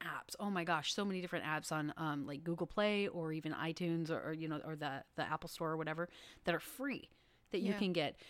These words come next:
Speaker 1: to help, um, like, exercise and eating right and, <clears throat> and whatnot. So, um, yeah, I mean, just look into that stuff if that's something that you feel like you wanna change. And that's something that I've been doing. You know, I, I haven't really been super strict on it. I'm not, I'm still not eating as well as I should be,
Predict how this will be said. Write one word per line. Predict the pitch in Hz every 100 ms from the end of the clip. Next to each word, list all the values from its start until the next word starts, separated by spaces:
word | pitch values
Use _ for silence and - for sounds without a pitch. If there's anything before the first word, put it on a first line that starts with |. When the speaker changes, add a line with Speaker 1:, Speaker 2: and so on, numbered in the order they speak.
| - -
Speaker 1:
to | 196
help, | 180 170 -
um, | 170 151 143 -
like, | 170 147 -
exercise | 180 196 - 170 160
and | 151 156
eating | 185 180 170
right | 160 156 156 -
and, | - 151 143 _ 233
<clears throat> | - 214 208
and | 185 175
whatnot. | 156 143 143 - -
So, | - 175 160 - - - - - - -
um, | 185 170 156 147 143 - _ _ - -
yeah, | 208 240 170
I | 190
mean, | 196
just | 208 -
look | 214 247
into | 196 233
that | 202 143
stuff | - 175 -
if | -
that's | 165 165 -
something | 170 170 165
that | 147 -
you | 170 175 175 170
feel | - 185 180
like | 180
you | 185
wanna | 180 165
change. | - 208 156
And | 165
that's | 170 170
something | 202 190 160
that | 143
I've | 175
been | 165
doing. | 151 151 160
You | 180
know, | 156
I, | 113 160 92
I | 180
haven't | 165 185 175 170
really | 175 165
been | 151 147 147
super | - - - 190 170 156
strict | - 151 170
on | 180
it. | 180
I'm | 165
not, | 165 156
I'm |
still | 151 - 180
not | 147 -
eating | 160 151 143
as | 143
well | 151 147
as | 143
I | 139
should | - 165 165
be, | 220